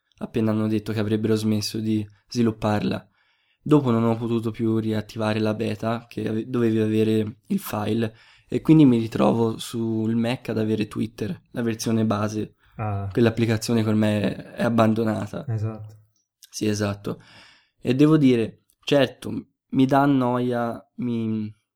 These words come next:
Speaker 1: mi torna male av-, non avere funzioni come l'aggiunta diretta a Instapaper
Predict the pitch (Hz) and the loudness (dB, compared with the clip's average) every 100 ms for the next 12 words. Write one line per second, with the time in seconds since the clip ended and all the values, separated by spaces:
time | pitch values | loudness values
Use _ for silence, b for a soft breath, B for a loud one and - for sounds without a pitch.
0 | _ 123 113 139 135 120 127 117 117 131 | _ -10 -2 0 0 0 -2 -4 -4 -2
1 | 120 120 117 117 117 - 113 107 - 117 | 0 2 0 0 -2 -4 -6 -6 -6 -4
2 | 113 110 110 110 113 117 117 113 113 113 | -4 -4 -4 -4 -2 -2 -2 -2 -2 -2
3 | 110 110 110 107 107 104 117 117 113 110 | -4 -6 -8 -8 -10 -4 -2 -2 -2 -4
4 | 107 | -6